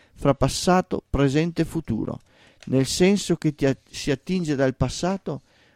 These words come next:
un'esperienza piacevole rimasta rilevante nella vita psichica. La si associa a un desiderio presente per poi proiettare nel futuro la possibile realizzazione.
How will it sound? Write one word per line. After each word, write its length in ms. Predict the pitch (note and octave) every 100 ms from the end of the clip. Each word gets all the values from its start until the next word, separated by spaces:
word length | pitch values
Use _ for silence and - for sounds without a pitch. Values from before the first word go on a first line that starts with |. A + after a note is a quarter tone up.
| -
un'esperienza 840 | C#3 C#3+ D3 - C#3 D#3+ F#3 F3+
piacevole 800 | E3 E3 D#3+ - B2+ G#2+ G#2 G#2+
rimasta 500 | B2 C3 D3+ E3 D3+
rilevante 760 | C#3 E3+ D#3+ C3+ D#3+ F3 - E3
nella 200 | D3 C3
vita 220 | C#3+ C3+
psichica. 640 | - - B2+ - - - - - _ _ - - -
La 140 | C#3+
si 160 | D#3 F3+
associa 480 | F3 - G3+ G#3 G3+
a 40 |
un 100 | F#3
desiderio 540 | F3 E3+ E3 E3+ E3+ D3+
presente 720 | D3 B2+ C3 E3 F3+ A3+ A3 _ _ _ -
per 200 | - C3
poi 360 | - D#3 D#3+ D#3
proiettare 600 | C#3 C#3 C3+ - D3+ D3
nel 160 | C#3
futuro 600 | C3 C3 - C3+ F3 - -
la 180 | C3 C#3
possibile 680 | D3+ - - G#2 G#2 G#2+ -
realizzazione. 1000 | B2 D3 D3+ D3+ D3 D3+ - G2+ F2 G#2+